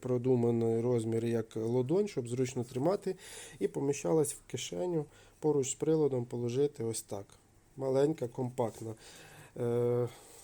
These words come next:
діаметр підібраний ідеально для обхвату. Тут ось така форма, щоб не скользила під дощем, наприклад. І цей болт ніколи не випаде. Зроблено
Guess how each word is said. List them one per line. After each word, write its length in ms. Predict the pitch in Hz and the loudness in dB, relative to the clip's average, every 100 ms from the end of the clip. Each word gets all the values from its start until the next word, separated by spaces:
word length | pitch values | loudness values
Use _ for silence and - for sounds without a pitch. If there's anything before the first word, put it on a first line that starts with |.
| - - | -20 -4
діаметр 520 | 135 165 151 135 123 | 4 6 4 2 -4
підібраний 680 | 131 123 135 131 120 120 117 | -6 -6 -4 0 0 0 0
ідеально 520 | 123 120 113 110 107 | 2 2 2 0 -2
для 180 | 113 110 | -2 -4
обхвату. 720 | 117 - 160 175 190 - 165 - - | -4 -8 -6 -4 -4 -6 -8 -8 -8
Тут 220 | 135 127 | -6 -4
ось 260 | 117 117 - | -4 -4 -8
така 540 | - 120 - 117 113 | -12 -12 -8 -6 -6
форма, 640 | 113 - 170 185 180 170 170 - - - | -8 -6 -4 -2 -4 -6 -10 -18 -20 -18
щоб 220 | - 135 | -10 -6
не 120 | 143 | -4
скользила 680 | 131 - 139 131 135 135 131 | -4 -4 -6 -2 0 2 0
під 200 | 127 127 | -2 -6
дощем, 540 | 127 127 - 127 123 123 | -6 -6 -4 -2 0 -2
наприклад. 640 | 120 127 123 120 127 127 - _ - - - - - - - | -4 -4 -6 -4 -6 -8 -10 _ -20 -20 -20 -20 -20 -20 -8
І 380 | 165 180 180 180 175 165 | -6 -2 0 0 2 0
цей 160 | 160 139 | 0 -4
болт 420 | 135 151 - - | -4 -4 -6 -10
ніколи 480 | 127 127 131 131 120 | -6 -4 -2 0 0
не 120 | 120 | -2
випаде. 540 | 123 185 160 139 131 127 - - | -2 -4 -2 -2 -2 -6 -14 -20
Зроблено 720 | - 120 143 147 131 123 123 | -12 -4 -2 0 0 0 -2